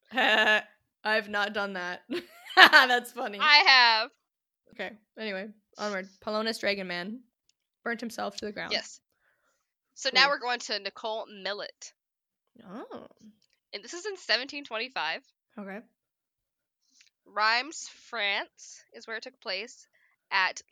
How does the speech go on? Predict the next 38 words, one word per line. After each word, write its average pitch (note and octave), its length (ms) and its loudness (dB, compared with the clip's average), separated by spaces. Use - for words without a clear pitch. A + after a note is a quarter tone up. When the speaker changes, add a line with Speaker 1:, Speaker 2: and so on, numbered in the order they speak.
Speaker 2:
Lion A#3 640 -4
d'Or G#3+ 600 -6
Inn, F3 240 -8
which F3 200 -14
is E3 300 -10
what E3+ 160 -10
her, G3 160 -14
it F3+ 60 -12
was E3+ 140 -14
an F3+ 100 -12
inn F#3+ 220 -6
that F3+ 120 -12
her G3 80 -16
husband E3 440 -16
owned. - 380 -18
Speaker 1:
Okay. B3+ 200 -4
Speaker 2:
And G#3+ 100 -2
her B3+ 60 0
husband's F4 240 0
name C#4 180 0
was C#4 140 -8
Gene B3+ 220 -12
Millet, G3+ 240 -4
and G3 100 -8
he A3+ 180 -4
ended G3+ 240 -4
up G3+ 100 -4
finding G#3+ 400 -2
her. E3 280 -10
Speaker 1:
Oh, A3 120 -6
no. F#3+ 220 -8
Find G3 180 -14
her G3+ 60 -14
Speaker 2:
Yes, - 380 -6
Speaker 1:
foot. G#3+ 80 -2
Speaker 2:
and G3 480 2
there F3+ 220 -4
was F3 400 -12